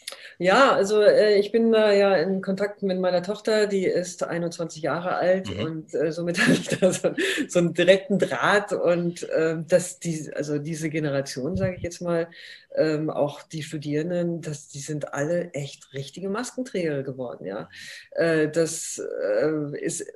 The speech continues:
Speaker 1: natürlich auch lustig. Äh, ich habe dann, äh, an der Muthesius gab's jetzt nicht nur so diese, diese Stoffmaske oder so, sondern die fingen gleich an, also sich sonst welche Karnevalsmasken zu,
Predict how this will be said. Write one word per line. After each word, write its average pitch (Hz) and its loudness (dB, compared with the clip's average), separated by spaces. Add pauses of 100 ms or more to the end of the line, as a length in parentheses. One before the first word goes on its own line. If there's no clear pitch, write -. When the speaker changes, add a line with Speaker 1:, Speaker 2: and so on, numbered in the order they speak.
(220)
Speaker 1:
natürlich 147 -6
auch 131 -8
lustig. 190 -4
Äh, 147 0
ich 143 -6
habe 151 -12
dann, 151 -4
äh, - -12
an 135 -8
der 143 -6
Muthesius 160 -2 (440)
gab's 165 0
jetzt 160 0
nicht 160 -4
nur 160 0
so 147 -4
diese, 139 -2
diese 139 -6
Stoffmaske 170 -2
oder 156 2
so, 160 -2
sondern 151 0
die 151 -4
fingen 165 -4
gleich 143 0
an, 139 -6
also 147 -6
sich 143 -12
sonst - -2
welche 143 -2
Karnevalsmasken 143 -4
zu, 160 -2